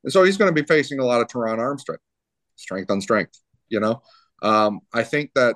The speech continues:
across the field, you're noticing a lot of that, a lot of the, the strength on strength. And so what,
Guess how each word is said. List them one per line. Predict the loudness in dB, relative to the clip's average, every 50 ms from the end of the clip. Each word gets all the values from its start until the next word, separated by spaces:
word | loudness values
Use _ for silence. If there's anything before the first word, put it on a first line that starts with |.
| -2
across | -6 -8 -6 -4 -4 -2 -2 -2 -4 -6 -12
the | -12 -12
field, | -8 -6 -6 -6 -6 -6
you're | -8 -12 -6
noticing | -2 -2 -2 -2 -2 -6 -10 -12 -10
a | -10 -10
lot | -8 -6 -6 -6 -6 -6
of | -8 -10 -14
that, | -16 -16 _ _ _ -4
a |
lot | -2 0 2 2 2
of | 2 2
the, | 0 -2 -4 -6 -12 -12 -10 -4
the | -2 -2 -2
strength | -2 -2 -2 -2 -2 -2 -2 -4
on | -4 -4 -4
strength. | -4 -2 -2 -2 -2 -4 _ _ _ -20 _ _ _ -2
And | -2 -2 2
so | 4 4 4 6
what, | 6 4 2 2